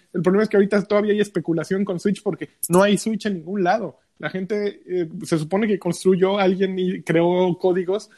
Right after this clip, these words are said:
para cuando estén disponibles en Amazon, eh, comprarlos. Entonces está haciendo un negociazo comprar los que a-, aparecen y revenderlos en quinientos, cua-, seiscientos, eh, dólares. Entonces,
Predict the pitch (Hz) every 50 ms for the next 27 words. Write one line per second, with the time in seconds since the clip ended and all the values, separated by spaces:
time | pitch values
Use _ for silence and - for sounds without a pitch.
0 | - _ _ _ - 151 156 - - 165 160 156 160 - - 202 214 226 220 220
1 | - 185 170 175 185 208 185 185 180 175 170 180 180 175 - 190 196 233 - -
2 | _ _ _ _ _ _ 156 151 143 - - 160 147 - 190 190 202 214 220 190
3 | 165 - - 156 147 - 180 185 185 202 180 180 196 170 - - 160 147 - 190
4 | 180 - 208 202 196 190 185 160 160 - - 170 165 190 185 - _ _ _ _
5 | _ _ - 165 160 147 - 185 196 208 226 220 214 - - 175 160 156 151 147
6 | - - 160 - - - 82 - - 160 151 - - 175 170 180 180 220 214 220
7 | 170 - 208 170 151 170 165 160 160 156 170 185 190 202 196 - 202 180 170 -
8 | 185 170 175 180 185 185 180 190 185 - - 165 - 170 151 - - 160 156 160
9 | - - 180 175 185 196 175 - 185 180 - 175 165 156 151 151 147 147 175 202
10 | 208 185 135 120 113 - - _ _ _ _ _ _ _ _ _ _ 170 165 -
11 | 180 180 196 208 202 -